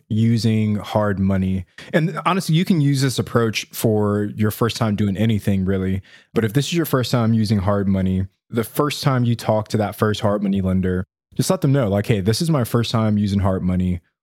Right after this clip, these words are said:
What do I need to know about the process? What questions should I be asking you?" And just kinda take note of those things that that hard money lender talks about.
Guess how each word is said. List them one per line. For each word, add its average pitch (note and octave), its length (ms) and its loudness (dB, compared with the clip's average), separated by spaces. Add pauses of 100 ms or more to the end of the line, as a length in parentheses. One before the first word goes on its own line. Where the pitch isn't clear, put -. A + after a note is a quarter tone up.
(160)
What B2+ 300 -2
do D3+ 140 0
I A#2+ 100 0
need A2 200 2
to G#2 100 0
know G2 160 2
about F#2+ 220 -2
the G2 80 -8
process? F#2 640 -2
What A2+ 120 -2
questions C3 440 -2
should A2+ 140 0
I G#2+ 100 0
be G2 180 -2
asking F#2 460 0
you?" F#2 260 -2 (320)
And B2 80 0
just A2 140 -6
kinda C3 180 -2
take B2+ 260 -2
note G2+ 480 0
of G2 540 0
those G2 320 0
things G#2 260 0
that F#2+ 120 -4
that G2 180 -2
hard G2+ 220 -2
money G2 160 0
lender F#2 220 0
talks - 360 -4
about. F#2 320 -2